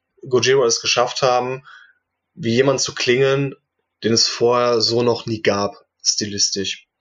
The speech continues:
Und, äh, die, dieser, ich, ich nenne es immer ganz gerne dieser rote Faden, zusammen mit diesem extrem aggressiven Spiel, diese tödliche Riffs und fast schon erbarmungslose,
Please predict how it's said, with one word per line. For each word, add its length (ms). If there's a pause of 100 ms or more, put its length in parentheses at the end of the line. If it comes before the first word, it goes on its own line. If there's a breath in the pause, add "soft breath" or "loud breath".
(680 loud breath)
Und, 760
äh, 160
die, 140
dieser, 640
ich, 320
ich 80
nenne 140
es 80
immer 120
ganz 200
gerne 180
dieser 220
rote 320
Faden, 680
zusammen 280
mit 100
diesem 240
extrem 440
aggressiven 600
Spiel, 640
diese 340 (320)
tödliche 500
Riffs 280
und 180 (540 loud breath)
fast 220
schon 180
erbarmungslose, 1500